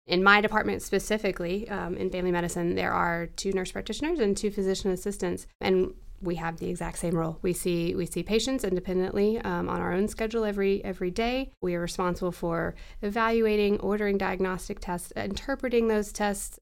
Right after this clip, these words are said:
treating, prescribing medications, and we, we collaborate with any number of, of other healthcare professionals, including the physicians that we, that we work with, as well as the dietitians and the behavioral health therapists, the,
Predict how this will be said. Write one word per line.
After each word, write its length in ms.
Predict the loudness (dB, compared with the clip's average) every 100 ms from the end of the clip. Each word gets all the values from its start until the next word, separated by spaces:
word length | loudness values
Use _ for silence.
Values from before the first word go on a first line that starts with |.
| -8
treating, 360 | -2 2 2
prescribing 460 | 2 0 0 2 2
medications, 720 | 2 2 0 0 2 2 2 2
and 120 | 2
we, 220 | 4 2 0
we 80 | -2
collaborate 600 | 0 2 2 4 4 4
with 320 | 2 0 -2 -18 -18 -6
any 220 | 4 6
number 300 | 6 4 4
of, 240 | 2 0 -4
of 280 | -2 -2
other 260 | 0 0 2
healthcare 320 | 0 -2 -4
professionals, 520 | -4 -4 -4 -2 -2
including 540 | -2 -2 0 2 2 0 -2
the 80 |
physicians 540 | -2 0 2 4 2 2
that 180 | 2 2
we, 160 | 0
that 160 | 0 0
we 100 | 2
work 220 | 0 0
with, 160 | -4 -6 -6
as 240 | -4 -2 0
well 320 | 0 2 2
as 400 | 2 0 0 -2 -8 -14 -16
the 140 | -10 -8
dietitians 600 | -6 -4 -2 2 2 2
and 180 | -4 -2
the 220 | -2 -2
behavioral 300 | -2 0 0
health 200 | 0 0
therapists, 680 | 0 0 2 0 0 -4 -4
the, 320 | -2 -2 -4